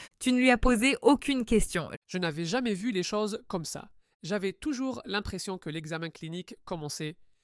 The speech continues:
Speaker 2: quand on examinait le patient.
Speaker 1: C'est une idée très répandue, mais elle est fausse. L'examen commence dès que le patient entre dans la pièce, même avant qu'il parle.
Speaker 2: Finalement, on observe avant d'interroger.
Speaker 1: Exactement. Et parfois,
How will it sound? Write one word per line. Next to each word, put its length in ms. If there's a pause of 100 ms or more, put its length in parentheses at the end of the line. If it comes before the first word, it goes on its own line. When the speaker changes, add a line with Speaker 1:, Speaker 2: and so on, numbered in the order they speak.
(240)
Speaker 2:
quand 220
on 100
examinait 480
le 80
patient. 340 (460)
Speaker 1:
C'est 240
une 80
idée 220
très 240
répandue, 500 (140)
mais 120
elle 140
est 220 (100)
fausse. 420 (120)
L'examen 400
commence 340
dès 160
que 100
le 120
patient 460
entre 340
dans 120
la 120
pièce, 400 (100)
même 160
avant 220
qu'il 200
parle. 300 (480)
Speaker 2:
Finalement, 460 (680)
on 140
observe 440
avant 200
d'interroger. 640 (240)
Speaker 1:
Exactement. 680 (160)
Et 140
parfois, 400